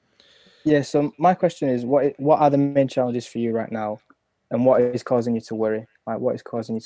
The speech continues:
to worry now as well? So for me, I'd, I'd say the main challenges for me, it, it,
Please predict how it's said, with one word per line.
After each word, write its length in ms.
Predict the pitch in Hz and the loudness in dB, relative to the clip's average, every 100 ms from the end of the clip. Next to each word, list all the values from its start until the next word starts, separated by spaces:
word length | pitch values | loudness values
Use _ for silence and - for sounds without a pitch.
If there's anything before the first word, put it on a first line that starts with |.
| _ | _
to 40 | 107 | -10
worry 260 | 107 110 107 | -6 -4 -6
now 180 | 104 | -10
as 100 | 104 | -10
well? 240 | 107 107 - _ - _ _ _ _ _ _ _ _ _ _ _ _ _ _ | -10 -10 -14 _ -20 _ _ _ _ _ _ _ _ _ _ _ _ _ _
So 360 | - - 120 113 | -20 -12 -4 -4
for 220 | - - | -4 -6
me, 480 | 135 139 117 110 117 _ _ _ _ _ _ 131 | -2 0 0 -2 -6 _ _ _ _ _ _ -2
I'd, 140 | 139 | 2
I'd 160 | 143 - | 0 4
say 180 | 170 | 4
the 80 | 156 | 6
main 200 | 151 143 | 4 2
challenges 380 | 139 131 127 117 | 2 0 -2 -6
for 100 | 123 | -4
me, 320 | 120 113 113 | -2 -2 -2
it, 80 | 110 - | -6 -6
it, 200 | 117 - | -8 -8